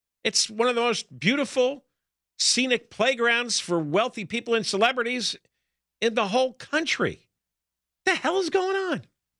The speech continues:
Well, as you know, Gavin Newsom wants Ron DeSantis charged with kidnapping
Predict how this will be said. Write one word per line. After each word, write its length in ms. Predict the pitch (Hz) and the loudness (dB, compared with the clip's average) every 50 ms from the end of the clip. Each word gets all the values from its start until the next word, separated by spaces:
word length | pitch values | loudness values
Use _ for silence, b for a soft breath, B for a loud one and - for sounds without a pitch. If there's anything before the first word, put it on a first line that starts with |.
| _ _ _ _ _ _ _ _ _ _ _ _ _ _ _ _ _ _ _ _ _ _ _ _ _ _ _ _ _ _ _ - | _ _ _ _ _ _ _ _ _ _ _ _ _ _ _ _ _ _ _ _ _ _ _ _ _ _ _ _ _ _ _ 2
Well, 300 | 156 196 202 196 196 190 | 2 4 4 2 2 0
as 240 | 175 170 175 147 131 | 0 0 0 0 0
you 120 | 160 147 | -2 0
know, 420 | 156 196 202 180 160 143 139 160 165 | 2 2 2 4 4 2 0 0 0
Gavin 380 | 139 170 175 180 175 165 147 | 0 0 0 0 0 0 0
Newsom 400 | 160 180 196 185 - - 156 139 | 0 0 0 0 -2 -2 -2 0
wants 500 | 147 147 151 147 123 - - - - - _ | 0 0 0 0 0 -2 -2 -2 -6 -12 _
Ron 260 | - 127 147 185 185 165 | -2 0 2 2 0 -2
DeSantis 640 | 156 - - 180 170 185 175 - 151 131 - - | -4 -4 -2 0 0 -2 -2 -2 -4 -4 -4 -4
charged 400 | - - - 170 175 175 143 - | -2 0 2 2 2 2 0 -2
with 240 | - 123 110 - - | -2 -2 -2 -2 -6
kidnapping 800 | - - - 226 240 208 165 110 92 87 85 - 92 82 95 113 | -10 -4 -2 -2 -2 -2 -4 -8 -8 -8 -10 -12 -12 -12 -12 -14